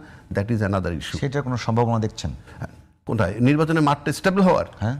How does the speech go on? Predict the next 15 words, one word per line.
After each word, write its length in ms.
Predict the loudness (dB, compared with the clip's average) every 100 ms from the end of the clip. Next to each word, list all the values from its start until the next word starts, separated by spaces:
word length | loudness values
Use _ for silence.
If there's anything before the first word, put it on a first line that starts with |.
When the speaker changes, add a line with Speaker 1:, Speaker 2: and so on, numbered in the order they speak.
| -10 -20 -20 -20 -20 _
Speaker 1:
আচ্ছা, 260 | -12 -10 -12 -4
আপ-, 220 | -2 0 0
আজকে 360 | 0 0 0 2
পর্যন্ত, 440 | 4 4 2 4
এই 160 | 6 8
মুহূর্ত 300 | 6 6 0
পর্যন্ত 320 | 2 2 2
দেখছি 360 | 0 -2 0 0
না। 120 | 0
কেন 260 | 0 0
দেখছি 320 | 0 -4 -6 -8
না? 100 | -10 -18 _ _ _ _ _ _ _ -20 -4
আপনি 300 | -4 0 2
ধরেন 360 | 4 6 2 -2 -10 -20 -20 -20 -20 -14 -2
মোটামুটি 600 | 2 2 2 2 0 0